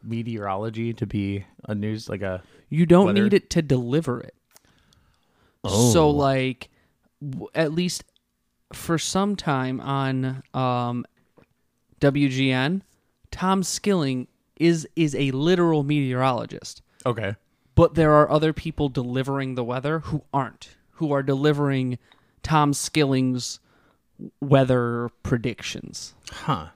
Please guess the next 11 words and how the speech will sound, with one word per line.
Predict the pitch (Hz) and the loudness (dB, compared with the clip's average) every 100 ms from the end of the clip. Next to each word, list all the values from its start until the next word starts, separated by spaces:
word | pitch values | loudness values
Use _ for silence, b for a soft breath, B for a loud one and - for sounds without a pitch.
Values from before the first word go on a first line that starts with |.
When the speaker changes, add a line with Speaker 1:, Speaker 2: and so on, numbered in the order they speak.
| _ _ | _ _
Speaker 2:
Yeah, | 131 117 | -6 -4
like, | 117 131 | -6 -8
he | - 165 | -8 -4
does | 147 139 | -2 -2
the | 131 139 | -2 -2
analysis | 131 127 117 - - - - | -2 -4 -8 -10 -10 -10 -14
and | - 123 120 113 120 - | -10 -8 -6 -6 -6 -4
they | 120 | -2
do | 117 | -2
the | 123 - | -6 -6
speaking. | - - 127 - 69 - | -6 -2 -4 -4 -16 -18